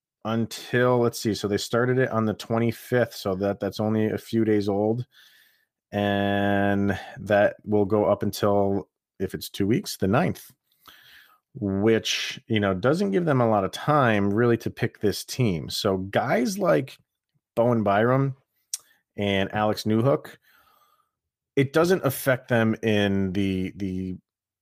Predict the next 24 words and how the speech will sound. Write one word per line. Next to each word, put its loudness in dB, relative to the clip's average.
status 0
of 0
will 4
or 4
won't 0
they 0
make -2
this -10
team. -12
We, -2
we 0
know 4
that -2
they 0
will 2
make -2
this -10
team. -12
It 0
hurts -4
them -4
in -2
just -4
getting -2